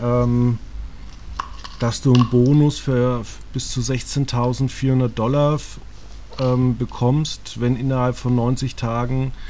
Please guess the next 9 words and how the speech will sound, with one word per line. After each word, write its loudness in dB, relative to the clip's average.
dein, 2
deine 0
Serie 0
mehr 2
als -6
eine 0
Million 4
Mal 2
aufgerufen -4